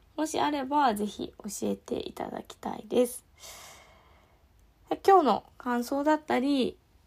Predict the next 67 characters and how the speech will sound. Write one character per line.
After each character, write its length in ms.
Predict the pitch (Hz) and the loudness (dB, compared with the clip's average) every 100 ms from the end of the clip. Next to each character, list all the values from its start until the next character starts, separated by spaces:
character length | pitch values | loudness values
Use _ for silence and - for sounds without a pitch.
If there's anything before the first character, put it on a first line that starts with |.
| - - | -20 -16
え 40 | |
ー、 240 | - - - - - - _ | -14 -14 -18 -20 -20 -20 _
い 60 | 233 | -2
ろ 100 | 220 | 0
ん 40 | |
な 100 | 214 | 0
ご 120 | 190 208 | 0 0
要 160 | 220 | 0
望 180 | 214 233 | 0 -2
な 140 | 247 240 | -2 -2
ど 180 | - - | -6 -6
あ 80 | |
り 120 | 208 240 | -2 0
ま 180 | 269 | 0
し 100 | 294 | -2
た 160 | - 247 | -6 -6
ら、 320 | 220 247 - - _ _ _ _ _ _ _ _ _ | 2 2 2 -2 _ _ _ _ _ _ _ _ _
イ 100 | 233 | -2
ン 60 | 220 | -2
ス 80 | - | -2
タ 100 | 226 | -2
の 140 | 202 | -2
ア 60 | 202 | -2
カ 180 | 233 | 0
ウ 60 | 233 | 0
ン 40 | |
ト、 300 | 226 285 - - - | 0 -4 -4 -8 -12
Gmail 600 | - 247 269 294 247 - - - - - - | -4 0 2 2 0 -4 -10 -20 -20 -20 -8
な 140 | - 277 | -2 0
ど 100 | 269 | 0
な 140 | 285 | 0
ど 100 | 247 | -2
に 160 | 202 - | -6 -6
お 60 | 214 | -2
待 180 | 208 208 | -2 -2
ち 100 | - | -6
を 80 | |
し 60 | 214 | -6
て 140 | - | -4
お 60 | 226 | -2
り 120 | 226 | 2
ま 180 | 262 285 | 2 2
す。 120 | - - - _ | -2 -20 -20 _
え 60 | - | -6
ー、 140 | - | -2
イ 100 | - 294 | 0 0
ン 40 | |
ス 80 | 294 | 0
タ 160 | 302 | -2
が、 260 | 330 349 - | 2 4 4
ア 60 | 202 | 0
カ 160 | - | -4
ウ 80 | 220 | -4
ン 40 | |
ト 140 | 220 226 | -4 0
が、 240 | 233 247 - - - 240 | 2 2 -2 -20 -8 -2
み 140 | 247 | 0
さ 140 | - | 0
こ 320 | - 262 254 - | -2 2 2 2
ア 80 | - | -2
ン 160 | 220 214 | -2 0
ダ 220 | 208 208 | 0 -2
ー 20 | |
ハ 160 | 208 214 | -2 -4
イ 80 | 220 | -6
フ 140 | - | -6
ン、 220 | 262 277 | -2 -2